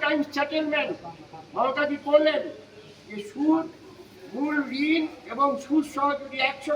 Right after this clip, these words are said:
টাকা হয়ে যায়, গভর্নমেন্ট দেবে পঁচাত্তর টাকা, পঁচিশ টাকা দেবেন আপনি, সারা জীবনের জন্য ব্যাংকের খাতা থেকে ঋণ মুক্ত হয়ে যায়।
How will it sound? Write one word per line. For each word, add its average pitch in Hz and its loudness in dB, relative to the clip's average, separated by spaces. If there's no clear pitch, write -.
টাকা 269 -6
হয়ে 247 0
যায়, 311 2
গভর্নমেন্ট 247 2
দেবে 226 -8
পঁচাত্তর 254 -2
টাকা, 214 0
পঁচিশ 220 -6
টাকা 214 -4
দেবেন 208 -12
আপনি, 196 -10
সারা 226 0
জীবনের 233 -4
জন্য 226 -6
ব্যাংকের 214 -6
খাতা 202 -6
থেকে 185 -14
ঋণ 247 0
মুক্ত - -8
হয়ে 180 -2
যায়। - -4